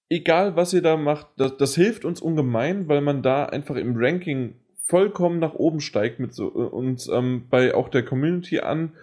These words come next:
ankommt. Und es gibt anscheinend so den einen oder anderen, die halt, äh, sich zur Aufgabe gemacht haben, immer mal wieder auch was Negatives zu schreiben, was es halt natürlich bei größeren Seiten immer mal wieder gibt. Aber dafür muss dann die Community, die das halt m-, m-, mög-, äh,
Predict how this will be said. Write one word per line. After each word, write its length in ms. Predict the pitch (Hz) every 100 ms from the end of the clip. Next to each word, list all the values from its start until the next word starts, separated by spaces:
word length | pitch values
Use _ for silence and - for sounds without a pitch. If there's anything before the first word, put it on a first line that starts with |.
| -
ankommt. 600 | - 160 160 165 156 151 - _ -
Und 140 | 139
es 140 | 151 151
gibt 400 | 175 175 - -
anscheinend 540 | - 143 - 139 170 156
so 80 |
den 160 | 139 131
einen 220 | 65 139
oder 180 | 147 135
anderen, 460 | 90 135 135 131 127 _ _ _ 139
die 180 | 147
halt, 480 | 143 135 135 - - -
äh, 160 | 123 123
sich 240 | 127 131
zur 120 | 127
Aufgabe 420 | 92 143 139 127
gemacht 340 | 117 120 131 -
haben, 160 | 131
immer 200 | 120 135 127
mal 160 | 123
wieder 200 | 123 123
auch 140 | - 117
was 180 | 120 120
Negatives 580 | 139 147 - 120 110 -
zu 100 | 110
schreiben, 520 | - 107 110 127 123
was 180 | - 127
es 120 | 127
halt 200 | 143 135
natürlich 400 | 131 123 151 147
bei 120 | 147 120
größeren 500 | 120 135 139 123 120
Seiten 280 | 120 123
immer 180 | 110 120
mal 140 | 113 107
wieder 160 | 101
gibt. 320 | 101 190 - - _ - -
Aber 240 | - 139 147
dafür 380 | 143 156 - 156
muss 240 | 143 147
dann 100 | 143
die 100 | 135
Community, 580 | 147 135 147 151 147 123
die 120 | 139
das 180 | 156 151
halt 160 | 127 120
m-, 360 | 113 - 120 -
m-, 460 | - 120 123 110 123
mög-, 380 | 147 151 - -
äh, 140 | 107